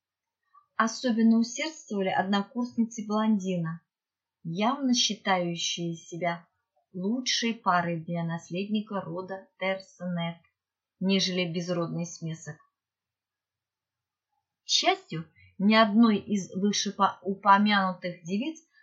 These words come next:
даже в голову не пришло, что наш брак может быть фиктивным. И Керри здорово для этого постарался,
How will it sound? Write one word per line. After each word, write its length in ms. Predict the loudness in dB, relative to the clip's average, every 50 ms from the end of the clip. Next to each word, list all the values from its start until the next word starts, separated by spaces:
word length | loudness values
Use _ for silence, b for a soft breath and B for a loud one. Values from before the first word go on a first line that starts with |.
| b
даже 320 | b 0 2 4 4 4 2
в 100 | 2 0
голову 340 | 2 2 4 4 4 4 4
не 140 | 4 2
пришло, 560 | 2 0 -4 -4 -2 -2 0 -2 -2 -4 -6 _ _ _ _ _
что 340 | -18 -18 -10 -4 -2 0 0
наш 340 | 2 2 4 4 2 2 0
брак 400 | -2 -2 2 2 2 2 2 0
может 400 | -4 0 0 0 0 0 -2 -4
быть 260 | -4 -4 -6 -6 -10 -18
фиктивным. 720 | -20 -20 -20 -14 -10 -10 -10 -10 -10 -12 -14 -14 -16 -18 _ _ _ _ _ _ _ _ _ _ _ _ _ _
И 120 | -6 -6 -2
Керри 320 | 2 4 4 6 6 4
здорово 480 | 2 0 0 2 2 2 2 2 0 -2
для 240 | 2 4 4 4 4
этого 260 | 4 2 0 0 -2
постарался, 720 | -2 -4 -8 -6 -2 -2 0 0 -2 -2 -4 -8 -16 -20